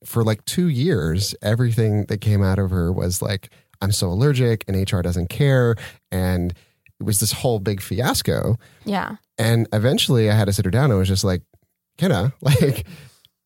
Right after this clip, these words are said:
Speaker 1: this is a dog-friendly culture. That's what everyone cares about here.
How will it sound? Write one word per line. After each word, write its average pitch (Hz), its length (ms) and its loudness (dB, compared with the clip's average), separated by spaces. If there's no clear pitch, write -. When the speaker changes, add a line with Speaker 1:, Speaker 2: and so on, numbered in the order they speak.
Speaker 1:
this 131 260 0
is 185 140 0
a 127 80 4
dog-friendly 110 720 2
culture. - 600 -6
That's 113 380 -2
what 110 160 2
everyone 95 580 0
cares 185 320 -2
about 85 240 0
here. 67 340 -4